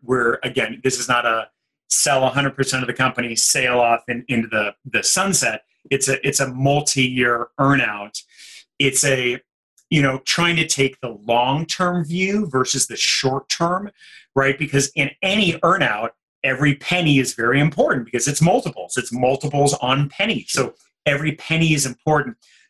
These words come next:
Trying to, trying to sweat the small stuff in certain areas and not sweat the small stuff in other areas. 'Cause I, I think in any earn out, an entrepreneur can drive themselves crazy. They could say, "Well, let's not throw the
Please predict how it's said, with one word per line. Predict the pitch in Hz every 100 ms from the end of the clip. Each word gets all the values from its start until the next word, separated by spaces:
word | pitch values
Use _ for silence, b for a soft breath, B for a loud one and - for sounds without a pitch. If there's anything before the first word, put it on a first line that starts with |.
| _
Trying | - - 190 196 214 220
to, | - 170 139 - _ _ _ _ _ _ _ -
trying | - 220 277 285
to | 269
sweat | - 247 240
the | 226
small | - 214 220
stuff | - 240 208
in | 180
certain | - 220 214 185
areas | 175 165 160 147
and | 143 147 156
not | 180 220 -
sweat | - 165 -
the |
small | 147 156 143 135
stuff | - 135 135
in | 127
other | 127 131
areas. | 117 107 -
'Cause | 131
I, | - B B 143
I | 175
think | 180 139
in | 127 -
any | 170 220 175
earn | 123 123
out, | 104 107 - _ _
an | 139 139
entrepreneur | 143 143 139 147 156
can | 131
drive | 123 123 123
themselves | 127 - 120 -
crazy. | - 139 202 147 90 _ b -
They | 139
could | 135
say, | - 131
"Well, | 139 147 - _ _ _ _ _ - _ B B
let's | 185 185
not | 208 190 202 -
throw | 180 233 214
the | 135